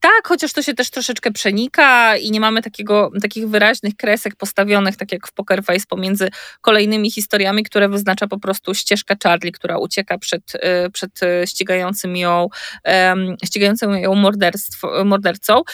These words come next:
I, y, to, co ja bardzo cenię w Poker Face'ie, to są te wątki epizodyczne, które składają się na, y,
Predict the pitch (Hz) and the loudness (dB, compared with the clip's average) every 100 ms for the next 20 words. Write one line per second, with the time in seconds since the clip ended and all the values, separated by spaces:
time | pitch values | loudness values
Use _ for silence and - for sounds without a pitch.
0 | - - - 240 240 240 240 - 214 302 | -12 -14 -10 0 2 4 2 2 2 2
1 | - 320 233 240 269 233 226 - 453 359 | 2 2 4 2 2 -2 -2 -2 -2 -2
2 | - - 233 - 185 202 - 233 339 277 | -4 -2 -2 2 0 0 2 2 2 -2
3 | 285 247 262 240 233 - 202 208 277 370 | -4 2 4 4 2 -6 -8 2 2 2
4 | - - 262 254 - 220 247 226 214 214 | -6 -4 -2 0 -2 -2 2 2 2 0
5 | 208 - 196 226 359 - - _ - 285 | 0 0 2 2 0 -4 -20 _ -2 0
6 | 302 - 262 277 311 294 277 - 247 240 | 0 2 4 4 4 2 0 2 4 6
7 | 240 - 208 220 214 214 214 202 - 202 | 4 2 0 2 4 4 2 0 2 2
8 | 202 | 2